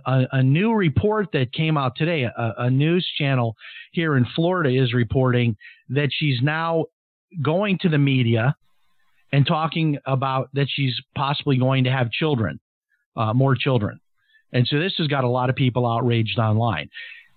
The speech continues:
Look, uh, Casey Anthony, if you're gonna have more children,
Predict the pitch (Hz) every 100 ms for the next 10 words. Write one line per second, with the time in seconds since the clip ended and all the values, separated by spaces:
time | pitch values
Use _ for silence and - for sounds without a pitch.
0 | - 214 139 - _ _ _ _ _ _
1 | - 123 120 208 - 196 196 165 127 -
2 | - 135 165 165 180 190 185 165 180 165
3 | - 185 180 196 190